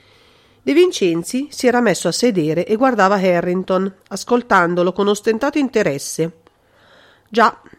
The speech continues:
disse interrompendolo. "Dunque, Aurigi avrebbe dato appuntamento in casa sua a Garlini. Sarebbe venuto qui dal teatro, vi avrebbe incontrato il banchiere e lo avrebbe ucciso.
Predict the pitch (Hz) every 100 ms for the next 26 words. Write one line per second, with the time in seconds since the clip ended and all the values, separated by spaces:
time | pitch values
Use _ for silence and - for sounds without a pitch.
0 | - 170 180 - 151 160 170 165 165 160
1 | 151 170 165 156 160 _ _ - - -
2 | 302 254 185 185 185 214 247 330 320 233
3 | 220 226 202 185 180 208 208 220 262 320
4 | 254 214 190 180 - 254 330 254 196 185
5 | 175 151 160 170 190 - _ - - 190
6 | 190 190 208 208 202 - 226 208 170 -
7 | 175 139 139 - 202 - - - - -
8 | - 240 240 247 202 214 208 202 202 214
9 | 190 170 180 180 - 165 160 196 - 294
10 | 302 240 220 254 254 - 165 156 170 185